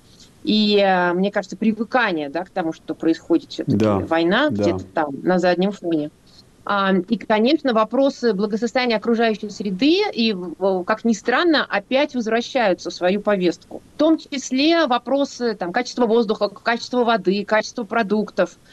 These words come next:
Speaker 1: А, то есть, эм, людям, которые приняли тот факт, что да, идёт война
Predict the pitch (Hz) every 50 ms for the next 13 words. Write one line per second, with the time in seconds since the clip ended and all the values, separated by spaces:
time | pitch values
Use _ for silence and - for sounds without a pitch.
0 | - - - - - - - 202 185 165 - 247 247 240 - - - - - -
1 | 226 240 233 233 226 226 226 220 220 190 - _ _ - 226 220 226 277 339 392
2 | 415 403 - 294 285 269 254 233 - - 226 220 - - 262 262 269 269 262 254
3 | 254 247 240 233 226 226 214 208 208 202 175 - - 202 254 247 254 240 208 175
4 | 170 _ - - - - - 202 175 - - - - - - - 180 180 170 170
5 | 156 - - - - - 170 208 202 190 156 - 175 180 185 180 - 165 170 180
6 | 190 226 311